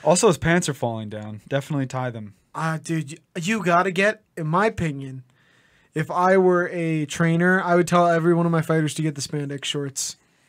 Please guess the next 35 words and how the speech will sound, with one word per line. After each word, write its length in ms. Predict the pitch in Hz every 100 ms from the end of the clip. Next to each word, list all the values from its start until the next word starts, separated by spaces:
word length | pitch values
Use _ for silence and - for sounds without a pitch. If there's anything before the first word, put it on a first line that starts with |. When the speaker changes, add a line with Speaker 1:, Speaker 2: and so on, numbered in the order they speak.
| _ _ _ _ _ _
Speaker 1:
'Cause 160 | 160 147
now 220 | 160 180
he's 180 | 180 117
yanking 400 | 123 143 151 160
'em 120 | 147 139
up. 220 | 135 131
He's 240 | 127 - -
Speaker 2:
They're 100 | 135
Speaker 1:
messing 220 | 143 208 151
with 20 |
his 80 | 135
Speaker 2:
just 200 | 220 233
Speaker 1:
shorts. 100 | 147
Speaker 2:
better. 220 | 269 226 - -
And 120 | 240
even 180 | 285 302
look 160 | 320
on 160 | 320 311
Ferreira. 380 | - 349 349 220
They're 120 | 208
restricting 640 | 240 - 285 - 294 277
motion. 540 | 220 226 320 - - - _ _ _ -
Why 160 | 185 240
would 120 | 220
you 80 | 269
want 160 | 269 254
something 260 | 233 226
that 100 | 220
restricts 500 | 185 - - 190 -
your 80 | 180
motion? 540 | 160 170 165 - 131 - _ _ _ _ _ _ -
Speaker 1:
I 120 | 101
don't 120 | 98
know, 160 | 104 110
man. 280 | 101 98